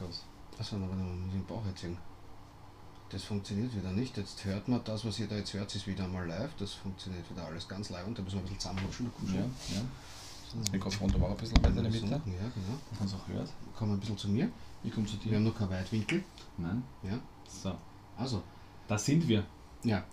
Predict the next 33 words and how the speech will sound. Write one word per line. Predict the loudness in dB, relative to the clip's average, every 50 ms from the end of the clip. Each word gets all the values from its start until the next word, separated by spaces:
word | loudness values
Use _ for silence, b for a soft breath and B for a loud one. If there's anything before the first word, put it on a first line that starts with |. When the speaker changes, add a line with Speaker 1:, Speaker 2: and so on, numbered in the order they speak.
| -4 0
Speaker 2:
und | 2 4
wir | 6 6
haben | 6
gerade | 6 4 2
gesagt, | 2 2 2 2 2
Instagram, | 0 2 2 2 2 4 4 4 4 4 2 0
ähm, | 2 4 4 6 6 6 6 6 4 0 -6 -10 -6 -2
wir | 2 2 4 4
werden | 4 4 4
das | 2 2 0
wahrscheinlich | 0 2 2 2 2 2 0 -2 -4 -6 -4 -2
als | 0 0 0 0 0 -2 -2 -2 -4 -4 -2
Promotion | -2 0 0 0 -2 0 2 2 2
wieder | 2 0
posten. | -2 -4 -6 -6 -6 -6 -4 -2 -2 0 0
Speaker 1:
Yep. | 2 2 2 2 0 -2 -8 -12 -12 -10 -8
Speaker 2:
Wir | -6 -4
sind | -4 -4 -4 -6 -6
ganz, | -6 -6 -4 -4 -4 -4 -4 -6 -8 -6
ganz, | -2 -2 0 0 0 -2 -4 -4 -6
äh, | -8 -8 -6
flach, | -6 -8 -8 -6 -6
wollte | -6 -6 -6
ich | -6 -6
sagen, | -4 -4 -4 -2
ganz, | 0 0 0 0 0 -2 -4 -2
äh, |
wie | -2
Speaker 1:
Hell. | 2 4 6 6
Speaker 2:
sagt | 6 6 4 4
man, | 2 2 2
äh, | 0 -4 -8 -16 -16 -16 -14 -12 -12 -12 -6 2
blass | 4 6 6 6 6 4 0 0